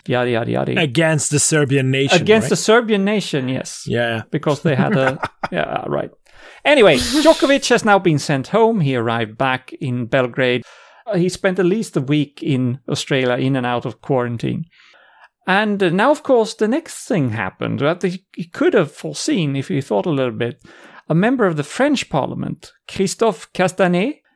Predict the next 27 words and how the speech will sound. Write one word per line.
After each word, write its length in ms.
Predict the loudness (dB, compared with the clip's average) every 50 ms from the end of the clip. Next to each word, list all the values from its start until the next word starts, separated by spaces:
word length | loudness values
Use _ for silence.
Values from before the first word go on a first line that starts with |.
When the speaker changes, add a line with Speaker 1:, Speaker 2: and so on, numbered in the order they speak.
| _ _
Speaker 1:
said 420 | -16 -8 -2 0 2 2 2 2 2
that, 400 | 2 2 2 0 -4 -8 -10 -8
uh, 160 | -6 -6 -4
they 220 | -2 -2 0 2
have 160 | 2 2 2 0
a 40 |
new 240 | 0 0 0 0 2
law 300 | 2 2 2 0 0 -2
in 140 | -2 -4 -4
France 680 | -4 -4 -4 -4 -4 -6 -8 -10 -10 -12 -12 -12 -6 -2
that 200 | 0 0 0 0
will 260 | 0 0 2 2 0
exclude 680 | 0 -2 -4 -6 -8 -6 -2 0 2 2 2 2 0 -2
unvaccinated 840 | -2 -2 -2 0 0 0 0 0 -2 -4 -2 -2 -2 -4 -6 -10 -8
people 280 | -4 -4 -4 -4 -6 -8
from 200 | -6 -4 -6 -6
sports 360 | -2 0 2 2 2 0 -2
events, 460 | -4 -4 -4 -4 -6 -8 -10 -12 -16 -16 -20 -20 -20 -20 -20 -20 -20 -20 _
from, 380 | -6 -4 -2 -2 -2 -2 -2 -2
uh, 140 | -4 -4 -2
restaurants 560 | 0 0 0 0 0 -2 0 0 0 -2 0
also, 480 | 0 0 0 0 0 0 0 2 2 2
and 160 | 2 0 -2
from 260 | -4 -4 -4 -4 -4
other 200 | -4 -4 -4 -6
public 440 | -6 -4 -4 -6 -6 -6 -10 -12 -6
places. 540 | -2 -2 -2 -2 -2 -2 -2 -2 -2 -4